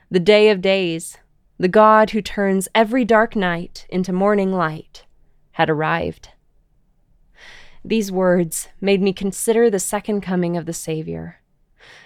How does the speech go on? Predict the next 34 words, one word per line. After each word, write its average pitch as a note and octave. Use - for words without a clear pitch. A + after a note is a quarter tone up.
Many D4+
of A#3+
us F3+
look F3+
forward D#3+
to F#3
that F3
great F3
and F#3
glorious F#3+
day, D#3+
but F#3
we A#3+
do C4
not A#3+
know G3+
when F#3+
it -
will F3
be. E3
Like A#3
the A3+
Nephites G#3+
and G3
the G3+
Lamanites, F#3+
we B3+
have D#4
been C#4
given G#3
the G3
doctrine F#3
of F3+
Christ G#3